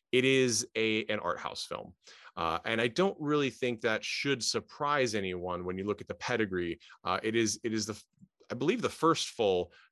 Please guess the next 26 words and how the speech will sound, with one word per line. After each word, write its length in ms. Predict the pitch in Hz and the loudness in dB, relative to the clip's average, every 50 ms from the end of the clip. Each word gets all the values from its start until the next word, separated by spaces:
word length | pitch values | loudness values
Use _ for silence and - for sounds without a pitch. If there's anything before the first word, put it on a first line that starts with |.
| _ - | _ 0
directorial 480 | 113 110 101 - - 117 113 107 104 | 0 0 0 0 0 2 2 2 2
debut 400 | 98 104 101 92 101 98 95 101 - - | 2 0 -2 -2 -4 -6 -6 -6 -8 -12
from, 380 | - - 113 104 98 95 98 - | -4 0 2 2 2 2 0 -2
um, 300 | 95 90 87 85 87 82 | -2 -2 -2 -2 -4 -4
novelist 580 | 98 101 107 107 107 104 107 107 104 98 - - | -2 2 2 2 2 2 2 2 2 2 0 -6
Ryu 340 | 113 110 107 110 110 110 107 | -6 -4 0 2 2 2 2
Murakami, 640 | 101 104 98 95 92 - 107 107 117 156 101 110 - - - _ _ - | 2 0 0 0 0 -2 -4 -4 -2 -4 -6 -8 -10 -16 -20 _ _ -8
uh, 60 | 104 - | -6 -6
excuse 160 | 110 - 113 | -4 -4 -2
me, 120 | 101 90 87 | -2 -2 -2
Murakami. 680 | 90 98 104 101 98 101 - 113 110 135 170 226 247 220 _ _ _ _ _ - _ _ _ | -2 -2 2 2 2 2 4 2 2 2 0 -4 -6 -10 _ _ _ _ _ -20 _ _ _
And 420 | 123 123 120 120 120 117 117 117 107 - - | 0 2 2 2 2 2 2 0 -2 -4 -4
it 140 | 135 135 131 | -2 0 0
is, 500 | 139 139 139 135 131 123 113 - - - - - | 2 2 2 2 2 0 0 0 0 -2 -4 -4
uh, 240 | 113 107 104 104 95 120 | -4 -4 -4 -4 -6 -4
this, 340 | 117 139 139 - - - - _ _ _ _ _ _ _ _ _ _ - | -2 -2 0 0 0 -2 -4 _ _ _ _ _ _ _ _ _ _ -2
some 380 | - 131 123 120 120 113 104 - _ _ _ _ | 0 2 2 2 0 -2 -4 -8 _ _ _ _
Japanese 320 | - 120 104 110 113 113 - | -6 -4 -4 -2 -4 -6 -2
film 220 | - 120 113 107 | -2 -2 -2 0
fans, 360 | 110 113 107 104 104 104 98 - | 0 0 0 0 -2 -2 -4 -6
especially 320 | - - 113 - - 107 | -8 -8 -8 -6 -4 -2
horror 180 | 104 107 107 104 | 0 2 2 2
fans, 340 | - 104 101 98 101 98 101 | 2 0 0 0 -2 -2 -4
will 80 | 98 | -8
probably 460 | - - 110 110 107 110 104 107 101 | -4 -2 -2 0 0 0 0 0 0
recognize 760 | 95 92 95 95 - - 95 92 95 92 92 90 92 90 - | 0 0 -2 -4 -4 -8 -8 -4 -2 -2 0 0 -2 -4 -6